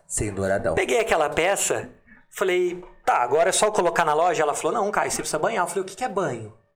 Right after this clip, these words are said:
Speaker 2: Falei, "O que que é? Como, como assim esse negócio de banho?"
Speaker 1: Raquel, você tá louca,
Speaker 2: É, ela
Speaker 1: Raquel.
Speaker 2: falou assim, "Ó,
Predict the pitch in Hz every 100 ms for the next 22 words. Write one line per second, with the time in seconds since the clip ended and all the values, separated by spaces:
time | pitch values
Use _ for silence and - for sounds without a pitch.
0 | _ _ _ _ _ - 196 190 - 427
1 | - - 440 - - 427 - - 170 160
2 | 147 151 151 147 135 127 - 170 156 -
3 | 190 - 202 165 185 151 170 185 196 180
4 | 170